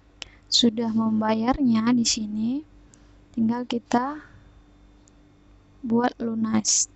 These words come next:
gitu. Terima bayaran. Oke, sini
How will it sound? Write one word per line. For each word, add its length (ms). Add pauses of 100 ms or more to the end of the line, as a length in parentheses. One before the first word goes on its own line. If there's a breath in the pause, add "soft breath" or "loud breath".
gitu. 240 (720 loud breath)
Terima 320
bayaran. 640 (2000)
Oke, 380 (400)
sini 480